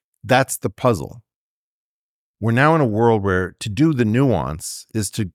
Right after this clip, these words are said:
get yourself tangled because the, the internet is not friendly to nuance. On the other hand, to say something simply and crisply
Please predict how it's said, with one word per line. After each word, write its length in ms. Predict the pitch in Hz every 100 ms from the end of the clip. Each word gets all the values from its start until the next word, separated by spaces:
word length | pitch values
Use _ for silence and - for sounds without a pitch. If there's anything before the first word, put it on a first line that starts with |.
| _
get 220 | 120 113
yourself 340 | 113 - 95 -
tangled 420 | - 120 110 90
because 200 | 82 92
the, 140 | 98 90
the 140 | 104
internet 420 | 123 120 101 95 -
is 120 | 101
not 200 | 107 98
friendly 380 | - 107 95 90
to 100 | 78
nuance. 720 | 85 85 64 50 - - - _ _ _ _ _ _
On 140 | 113
the 140 | 117 127
other 220 | 175 147
hand, 480 | 107 87 85 90 92 -
to 100 | 123
say 220 | - 147
something 400 | - 139 - 110
simply 520 | - 151 139 139 113
and 140 | 101 -
crisply 720 | 156 160 - 85 73 87